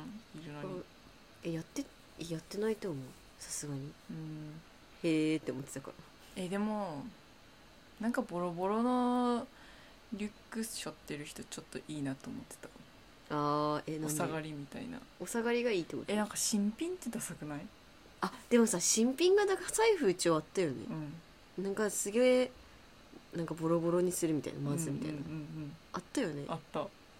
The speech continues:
Speaker 1: 何？
Speaker 2: え、さ、今思うとさ、
Speaker 1: え、マジで意味わかんなくない？
Speaker 2: 意味わかんない。新品が一番いいもん。
Speaker 1: <laughs>
Speaker 2: 新品が一番大好き。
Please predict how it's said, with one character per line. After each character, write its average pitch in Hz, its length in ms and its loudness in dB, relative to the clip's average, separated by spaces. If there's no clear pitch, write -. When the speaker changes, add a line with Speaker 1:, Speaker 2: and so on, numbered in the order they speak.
Speaker 1:
何？ 208 260 2
Speaker 2:
え、 262 240 -4
さ、 180 140 -8
今 294 220 2
思 175 240 4
う 156 60 -2
と - 100 -4
さ、 - 120 -2
Speaker 1:
え、 196 40 2
マ 180 180 2
ジ - 120 -4
で 254 140 -6
意 185 40 -2
味 175 120 0
わ 165 80 0
か - 120 -10
ん 143 80 -6
な 147 80 -8
く 143 60 -12
な 147 120 -10
い？ 220 40 -10
Speaker 2:
意 247 60 2
味 240 120 6
わ 170 40 4
か 147 140 -2
ん 143 60 0
な - 60 -2
い。 - 40 -6
新 185 320 0
品 190 160 0
が 262 80 4
一 262 200 2
番 254 180 2
い 247 60 2
い 214 40 2
も 160 80 4
ん。 - 20 12
Speaker 1:
<laughs> - 420 2
Speaker 2:
新 208 360 -2
品 254 160 2
が 302 80 6
一 277 200 2
番 254 220 4
大 247 180 4
好 254 120 -2
き。 - 180 -10